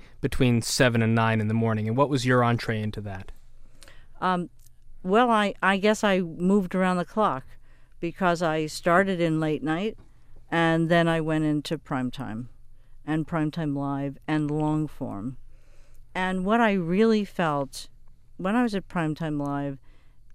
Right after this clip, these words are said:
Speaker 2: I felt like we were changing the world. We did, I worked with Sam Donaldson on, on five Pentagon exposés,
Speaker 1: Yep.
Speaker 2: and, and, but at a certain point, after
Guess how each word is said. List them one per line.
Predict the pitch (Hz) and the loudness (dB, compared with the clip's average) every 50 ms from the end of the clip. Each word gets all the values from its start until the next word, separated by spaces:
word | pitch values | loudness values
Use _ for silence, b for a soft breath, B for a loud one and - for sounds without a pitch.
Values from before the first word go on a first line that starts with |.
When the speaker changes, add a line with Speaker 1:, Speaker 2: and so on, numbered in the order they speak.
| - - - | -20 -18 -12
Speaker 2:
I | - 175 185 190 190 175 - | -8 -8 -6 -6 -6 -8 -10
felt | - - 170 151 151 - - | -6 -4 -2 -2 -2 -4 -4
like | 147 139 139 - | -4 -4 -4 -4
we | - 151 151 147 | -4 -4 -4 -4
were | 143 139 135 131 | -4 -6 -8 -8
changing | 127 - - - 202 196 196 196 185 185 180 175 | -8 -8 -6 -2 0 2 2 2 2 2 0 -2
the | 170 160 147 | 0 -2 -2
world. | 139 135 131 127 117 120 120 123 - - - - - - - - - - - | -2 -4 -4 -4 -6 -6 -8 -10 -12 -14 -14 -14 -14 -14 -14 -14 -12 -12 -10
We | 165 165 165 170 175 180 180 180 | -10 -10 -8 -6 -6 -6 -6 -6
did, | 175 165 - 170 165 160 | -8 -6 -4 -2 -2 -2
I | - 160 165 | -2 -4 -6
worked | 160 156 160 156 147 - | -6 -6 -8 -8 -8 -8
with | - 156 | -12 -10
Sam | - - 151 135 131 135 | -6 -6 -4 -4 -4 -4
Donaldson | 131 147 139 143 143 143 143 - - - 151 143 143 139 135 135 131 - - | -4 -2 -2 -2 -2 -4 -4 -6 -6 -6 -4 -2 -2 -2 -2 -4 -4 -6 -6
on, | 135 | -4
on | 131 131 127 123 131 135 - - - - - - - - - - - - - - - - | -4 -2 -2 -2 -4 -4 -6 -10 -16 -16 -18 -18 -18 -16 -16 -16 -16 -16 -18 -18 -14 -8
five | - 180 170 165 170 170 175 160 - | -6 -6 -4 -4 -2 -2 -4 -4 -4
Pentagon | - 185 170 165 160 151 165 156 151 151 | -4 -2 -2 0 0 0 0 0 0 0
exposés, | 147 147 147 - - - 160 151 147 143 143 143 135 131 147 147 147 147 143 147 147 - - | 0 -2 -4 -8 -8 -6 -4 -4 -2 -2 2 4 4 4 4 2 -2 -2 -4 -4 -6 -6 -6
Speaker 1:
Yep. | 131 | -6
Speaker 2:
and, | 120 123 117 - - - - - - - - - - - - | -6 -6 -8 -10 -20 -20 -20 -20 -20 -20 -20 -20 -18 -14 -10
and, | 170 165 170 170 170 170 160 - - - - - - - - - - | -8 -6 -6 -6 -8 -8 -10 -12 -16 -20 -20 -20 -20 -16 -12 -4 2
but | - 202 196 196 - - - - - - - - - - - - | 6 6 6 6 2 -4 -16 -16 -16 -16 -18 -18 -18 -14 -8 -6
at | 170 185 | -4 -4
a | 185 185 | -4 -6
certain | - - - - 233 254 254 247 240 | -6 -4 2 4 4 4 6 4 2
point, | 220 - - 220 202 175 143 131 - - - | 0 -2 -2 -2 0 0 -2 -4 -6 -8 -6
after | - 151 151 - - - 147 135 135 | -4 -4 -4 -4 -6 -8 -8 -8 -8